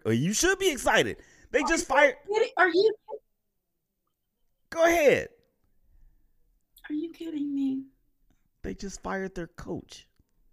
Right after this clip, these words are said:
Speaker 2: Yeah, that's a big deal. So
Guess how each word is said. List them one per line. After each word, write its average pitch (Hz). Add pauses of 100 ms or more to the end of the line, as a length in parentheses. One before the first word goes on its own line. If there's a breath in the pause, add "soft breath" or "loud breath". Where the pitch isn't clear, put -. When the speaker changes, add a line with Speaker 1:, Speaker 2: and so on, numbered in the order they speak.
(720)
Speaker 2:
Yeah, 294 (120)
that's 294
a 254 (160)
big 240
deal. 190 (260)
So 208